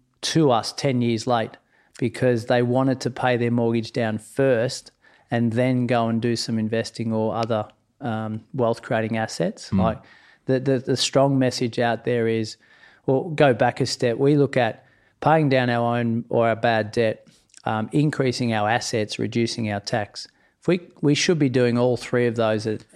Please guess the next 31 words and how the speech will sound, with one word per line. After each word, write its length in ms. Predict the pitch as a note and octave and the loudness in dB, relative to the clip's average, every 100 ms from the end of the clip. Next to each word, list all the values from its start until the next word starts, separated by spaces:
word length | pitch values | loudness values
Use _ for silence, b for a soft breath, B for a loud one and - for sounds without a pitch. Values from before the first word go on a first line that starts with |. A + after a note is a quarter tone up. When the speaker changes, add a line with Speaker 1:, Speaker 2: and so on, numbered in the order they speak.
| - - | -16 -6
Speaker 1:
any 220 | C#3+ B2+ | -2 0
one 200 | A2 G#2 | 0 -4
time, 400 | - A2+ G#2+ G#2 | -2 -2 -2 -4
not 400 | A#2 B2 - - - | 0 0 0 -6 -2
one 340 | A#2 A#2 A2+ | 0 0 0
and 120 | A2 | -2
then 160 | A2 G#2+ | -2 -4
the 120 | A2 | -4
other. 240 | G#2+ G#2 - - | -4 -4 -6 -2
Speaker 2:
Okay, 240 | B2 G#2+ G2+ | 0 0 0
question. 640 | - A#2+ - D#2 F2 D3 - - | 0 0 0 0 0 -2 -6 -6
Real 360 | - A2+ A#2 A2 | 2 4 6 4
talk, 440 | - F#2 F#2 - | 0 0 0 0
real 160 | F#2+ F#2 | 0 0
strategy. 760 | - - F2+ F2+ F2 - C#3 D3+ - - | 0 0 2 2 0 0 0 -2 -10 -4
Uh, 340 | F#2 F2+ F2+ E2 | 0 2 2 0
you're 140 | F#2 F2+ | 0 0
dealing 320 | F2+ F2+ E2 | 2 2 2
with 200 | D#2+ D#2+ | 2 2
a, 240 | D#2 D#2 - _ - - | 0 0 -6 _ -14 -6
I'll 100 | F2+ | -2
make 220 | F2 E2 | 0 0
a 60 | F2 | 0
number 220 | E2+ F#2+ | 2 2
up, 140 | F2+ | 2
twenty-five-year-old 720 | - A2 F#2+ F#2 F2 F2 D#2+ | 0 0 2 2 2 2 0
couple. 460 | - F#2+ D3+ G#3 - | 0 0 2 2 -2
Speaker 1:
Yeah. 220 | - A2 G#2+ - _ _ | -6 -4 -6 -14 _ _
Speaker 2:
Both 220 | A2+ A2 - | 4 4 4
good 120 | F#2 | 2
incomes. 560 | F2+ F#2 G2 C#3+ A#3 | 2 2 2 2 2